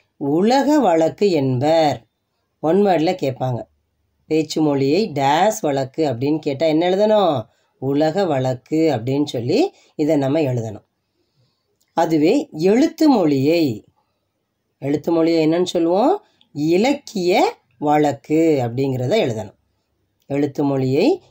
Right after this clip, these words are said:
இலக்கிய வழக்கு என்பர். இந்த பேச்சு மொழிக்கும்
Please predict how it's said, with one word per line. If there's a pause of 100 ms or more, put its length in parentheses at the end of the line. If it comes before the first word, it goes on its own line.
(120)
இலக்கிய
வழக்கு
என்பர். (540)
இந்த
பேச்சு
மொழிக்கும்